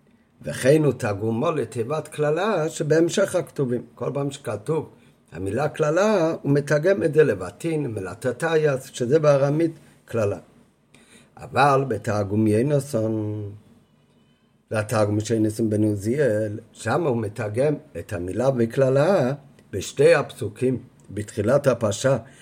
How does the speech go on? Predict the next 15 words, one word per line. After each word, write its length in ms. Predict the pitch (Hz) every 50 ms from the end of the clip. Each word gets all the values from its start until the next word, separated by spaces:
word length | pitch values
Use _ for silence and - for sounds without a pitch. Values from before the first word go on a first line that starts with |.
| - - _ _ _ _ _ _ _ _ - - _ _ _ _ _ _ _ _ _ _
ברוכו 560 | - 120 120 113 131 151 165 139 - - 135 120
וכלולו, 560 | 113 113 110 - - 113 120 127 127 120 98 - - _ _ _ _ _ _ _ _ -
וההמשך, 720 | - 90 95 98 98 95 92 - - 147 147 135 131 131 147 147 - - - - _ _ _ _ _ _ -
"והקללה 640 | 107 113 110 101 104 - 113 101 98 101 113 131 139
אם 160 | 135 123 120
לא 140 | 127 135 135 131
תשמעו", 880 | - 143 135 131 - - 127 127 131 135 156 202 226 185 135 131 139 135 - - _ _ _ - - - - -
אז 200 | 90 95 87 101
בשתי 360 | 87 104 95 - - 143 151
המקומות 640 | 160 160 143 117 101 - 101 104 120 147 151 - 139
האלה, 460 | 123 127 147 190 208 190 147 135 131 131 135 - - - _ _ -
התרגום 560 | 85 98 - - 120 135 143 131 120 110 107
יינוסון 540 | 107 113 131 156 156 147 113 110 - 117 107
הוא 80 | 107
מתרגם 720 | 113 117 113 - 131 123 123 127 143 160 196 185 143 127 131